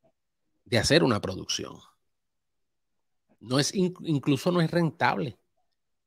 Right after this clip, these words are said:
Quizás por el presupuesto que le están metiendo los que tienen, obviamente, algún tipo de incidencia o popularidad dentro de la música a la hora de meterle billete.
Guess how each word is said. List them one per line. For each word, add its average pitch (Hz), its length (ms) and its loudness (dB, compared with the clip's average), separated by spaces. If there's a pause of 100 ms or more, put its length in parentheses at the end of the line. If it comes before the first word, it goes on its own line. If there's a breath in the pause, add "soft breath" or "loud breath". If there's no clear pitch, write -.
(420)
Quizás 107 280 -4
por 143 160 -2
el 147 100 -2
presupuesto 139 800 -2
que 135 80 0
le 120 60 2
están 127 240 -2
metiendo 135 720 0 (920)
los 123 200 6
que 110 140 2
tienen, 110 320 0
obviamente, 131 580 2
algún 113 300 0
tipo 120 220 0
de 135 60 0
incidencia 123 460 -2
o 123 60 -6
popularidad 131 560 0
dentro 127 240 -2
de 135 80 2
la 139 80 0
música 131 480 -6 (880)
a 113 100 -2
la 107 140 2
hora 107 140 0
de 135 100 6
meterle 120 460 2
billete. 104 520 -4